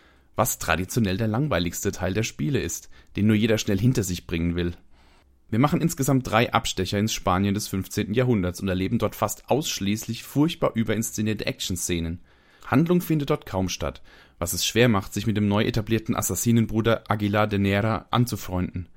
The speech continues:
Man verbringt schlicht kaum Zeit mit dieser neuen Figur. Man bekommt im Film andauernd von der Bruderschaft der Assassinen und deren Credo erzählt, aber man sieht schlicht nichts davon. Die Action-Szenen als Assassinen sehen zwar ganz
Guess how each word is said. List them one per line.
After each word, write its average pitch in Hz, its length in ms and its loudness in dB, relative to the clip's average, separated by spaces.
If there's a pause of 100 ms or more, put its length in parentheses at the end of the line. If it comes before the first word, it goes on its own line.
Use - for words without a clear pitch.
(680)
Man 113 100 -2
verbringt 120 300 -2
schlicht - 260 -2
kaum 127 220 2
Zeit 170 340 2
mit 180 100 4
dieser 123 180 2
neuen 104 220 2
Figur. 98 480 -2 (680)
Man 107 120 2
bekommt 139 320 4
im 135 80 0
Film 147 300 2
andauernd 151 600 4
von 107 200 -2
der 101 80 2
Bruderschaft 127 640 2
der 101 80 -2
Assassinen 127 680 2
und 104 160 -2
deren 101 220 0
Credo 107 420 2
erzählt, 95 560 -2 (480)
aber - 200 -4
man 113 160 0
sieht 160 360 -2
schlicht - 320 -4
nichts - 280 -4
davon. 87 360 -2 (760)
Die - 80 4
Action-Szenen 143 540 2
als 113 160 2
Assassinen 120 520 2
sehen 98 180 2
zwar 82 180 -4
ganz 80 240 -4